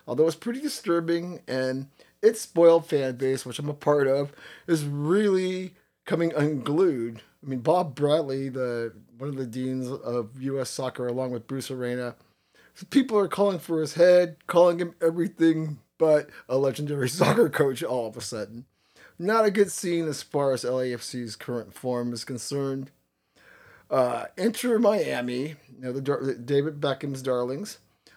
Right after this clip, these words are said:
Well, they made news this week with their, with their signing of Juventus man and many other te-, many other stops along the way. Uh, Mis-, uh, Mister Higuain,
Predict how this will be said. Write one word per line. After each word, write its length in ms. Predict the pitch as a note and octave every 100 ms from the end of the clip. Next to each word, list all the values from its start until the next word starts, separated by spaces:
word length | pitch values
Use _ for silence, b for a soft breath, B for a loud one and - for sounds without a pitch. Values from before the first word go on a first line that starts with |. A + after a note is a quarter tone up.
| -
Well, 140 | B2
they 160 | B2+ C#3
made 240 | D3+ E3
news 280 | E3+ D3+ -
this 220 | C3+ -
week 320 | C3 D3+ - _
with 160 | A#2+ -
their, 280 | B2+ B2 B2 B2 B2+
with 160 | A2+
their 160 | B2+ B2
signing 560 | - B2+ B2+ C#3+ G3+ -
of 360 | A#2 A#2 A2 G#2+ - _ _ _ _ _ _ _ _ b b b
Juventus 640 | B2+ B2 B2+ B2 - C3 -
man 360 | C#3 C#3 D3+
and 320 | D3 C3 C3 C3+ B B B
many 340 | C#3+ D3 D3 D3
other 240 | C#3 C#3+
te-, 260 | C3+ D3+ C#3+
many 380 | D3 D3+ D3 D#3+
other 160 | D3+
stops 360 | D3 - D3 C#3
along 360 | C#3 C3+ C3+
the 100 | B2+
way. 440 | B2+ C3 D3 F#3+ F#3+ - -
Uh, 320 | A#2+ A2+ A2 A#2+
Mis-, 340 | D3+ D3+ -
uh, 320 | D3 F#3+ G3 E3
Mister 360 | F#3 G3 D#3 D3
Higuain, 640 | D#3 D#3+ D3+ E3+ A#3+